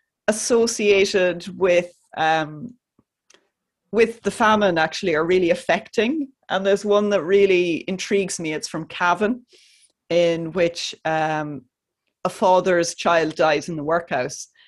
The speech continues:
and he returns to the workhouse burial ground, and, uh, he digs her out of it,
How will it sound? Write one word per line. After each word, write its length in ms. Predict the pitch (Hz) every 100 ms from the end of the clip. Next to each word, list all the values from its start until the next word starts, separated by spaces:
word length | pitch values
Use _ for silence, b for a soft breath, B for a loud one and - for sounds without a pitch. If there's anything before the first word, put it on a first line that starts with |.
| b _ -
and 320 | 170 165 165
he 180 | 214 180
returns 680 | 165 - 202 185 175 160
to 140 | - 160
the 100 | 160
workhouse 460 | 165 170 151 160
burial 400 | - 170 165 151
ground, 460 | 143 143 135 - - - _ _ _ -
and, 360 | 160 151 147
uh, 200 | 160 139 -
he 200 | - 180
digs 340 | 170 202 190
her 180 | 220 165
out 220 | - 180 214
of 100 | 143
it, 180 | 110